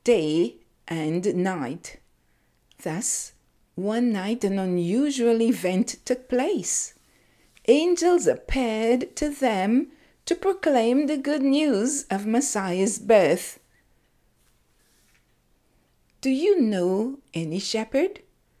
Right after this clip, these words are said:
Are you a shepherd. In today's devotional, we'll be focusing our attention on a series of the I Am.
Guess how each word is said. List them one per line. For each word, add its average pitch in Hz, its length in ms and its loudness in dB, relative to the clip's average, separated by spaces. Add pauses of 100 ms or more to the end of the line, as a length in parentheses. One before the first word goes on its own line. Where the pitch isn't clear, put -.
(520)
Are 220 220 -4
you 247 640 2 (160)
a 202 80 -8
shepherd. 165 600 -4 (1200)
In 359 200 0
today's 202 480 2
devotional, 196 960 0 (560)
we'll 294 220 2
be 330 120 4
focusing 262 720 0
our 214 340 -2
attention 208 800 -2 (120)
on 226 400 0
a 277 60 0
series 214 840 -2 (160)
of 170 300 -8
the 196 240 -2
I 185 340 -4
Am. 170 520 -4